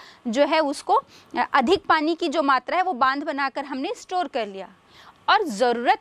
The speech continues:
के हिसाब से जब हमें उस पानी की या जल की ज़रूरत है तो हम अप-, उसे अपने, अ, सिंचाई के लिए उपयोग कर सकते हैं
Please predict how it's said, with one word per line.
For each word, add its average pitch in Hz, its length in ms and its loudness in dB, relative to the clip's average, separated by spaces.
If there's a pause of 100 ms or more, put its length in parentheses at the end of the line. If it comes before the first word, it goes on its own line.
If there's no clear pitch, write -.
के 415 60 -2
हिसाब 349 440 0
से 370 280 -10 (340)
जब 294 260 0 (100)
हमें 403 240 -2
उस - 200 -8
पानी 285 380 -2
की 330 200 -8
या 370 120 -4
जल 240 260 -4
की 294 180 -2
ज़रूरत 220 440 -4
है 370 160 0 (340)
तो 294 80 0
हम 277 220 -2
अप-, - 340 -8
उसे 294 220 0
अपने, 311 340 0 (240)
अ, 226 100 0
सिंचाई 269 480 2
के 349 160 2
लिए 339 120 6
उपयोग 330 400 2
कर 339 140 2
सकते 359 360 -6
हैं 349 240 -2